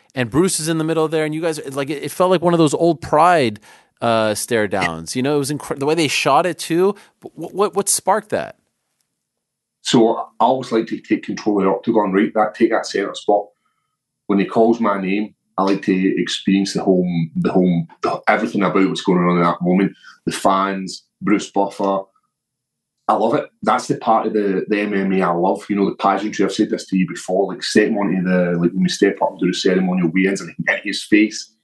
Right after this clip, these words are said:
Speaker 2: and he can't actually do anything about it. I love all that. So when I go in there, I just want to experience absolutely everything in that octagon.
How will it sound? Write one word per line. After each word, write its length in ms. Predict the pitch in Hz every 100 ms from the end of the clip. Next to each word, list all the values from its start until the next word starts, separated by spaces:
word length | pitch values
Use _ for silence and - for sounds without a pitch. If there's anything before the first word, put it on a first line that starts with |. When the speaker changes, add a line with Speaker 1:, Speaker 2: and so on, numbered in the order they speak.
| _
Speaker 2:
and 100 | 175
he 60 | 175
can't 260 | - 110
actually 340 | 101 101 92 80
do 140 | 107
anything 260 | 107 104 101
about 300 | 110 107 -
it. 180 | 101 104 _ _ _ _ _ _ -
I 60 | 92
love 240 | 110 131
all 140 | 135
that. 180 | 127 113 - _ _
So 260 | - 117
when 180 | 98 98
I 140 | 110
go 120 | 113 104
in 100 | 98
there, 180 | 95
I 40 | 90
just 160 | 82
want 140 | 95 87
to 40 |
experience 600 | 82 - - 95 92 87
absolutely 400 | 92 90 - 87
everything 220 | 90 90 87
in 60 |
that 60 | 87
octagon. 580 | 82 87 - 92 98